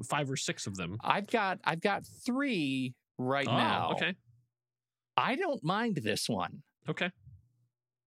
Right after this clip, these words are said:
Speaker 2: Best fake movies inside other movies.
Speaker 1: Yes.
Speaker 2: Okay. And it could be, are there constraints on that?
Speaker 1: And I would
Speaker 2: Like
Speaker 1: say even if, even if there's a, even, well, I would say no.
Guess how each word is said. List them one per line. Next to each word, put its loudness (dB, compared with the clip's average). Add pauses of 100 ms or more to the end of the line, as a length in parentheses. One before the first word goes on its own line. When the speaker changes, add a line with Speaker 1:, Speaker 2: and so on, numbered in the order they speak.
(140)
Speaker 2:
Best 2
fake 0
movies 0
inside 2
other 2
movies. -2 (140)
Speaker 1:
Yes. -4 (1200)
Speaker 2:
Okay. -2 (640)
And 6
it -4
could 2
be, 2
are 2
there 0
constraints 0
on 2
that? 2
Speaker 1:
And 4
I 4
would 6
Speaker 2:
Like 2
Speaker 1:
say 2
even -2
if, 0 (240)
even 0
if 0
there's 0
a, 0 (120)
even, 0
well, 0
I 2
would 0
say 0
no. -2